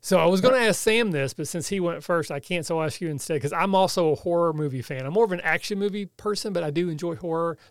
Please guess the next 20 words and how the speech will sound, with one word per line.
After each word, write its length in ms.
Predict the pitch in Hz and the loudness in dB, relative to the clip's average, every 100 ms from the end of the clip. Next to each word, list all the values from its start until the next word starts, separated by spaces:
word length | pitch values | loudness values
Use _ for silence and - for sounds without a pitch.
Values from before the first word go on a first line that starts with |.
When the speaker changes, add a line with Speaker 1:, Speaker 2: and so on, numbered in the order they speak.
| - | -6
Speaker 1:
The 100 | 139 | -6
Thing 460 | - 185 185 185 | -2 0 2 0
is 120 | 156 131 | -2 -2
one 100 | 160 | -4
of 60 | |
my 140 | 147 - | -4 -2
all-time 480 | 160 165 160 156 | -2 -2 -4 -6
favorite 500 | 139 - 165 160 135 | -8 -2 -2 0 0
Speaker 2:
Okay. 60 | 131 | 0
Speaker 1:
movies. 320 | 151 151 147 | -2 -4 -4
It 80 | 135 | -4
has 100 | 127 | -4
definitely 320 | 165 147 160 | -4 -4 -6
inspired 640 | 135 - - 147 143 147 135 | -6 -6 -6 -6 -4 -4 -4
the 80 | |
way 260 | 123 135 139 | -6 -2 -2
that 140 | 135 | -2
I 60 | 131 | -4
run 240 | 131 127 | -6 -6
games. 420 | 131 175 175 147 | -4 -2 -2 -6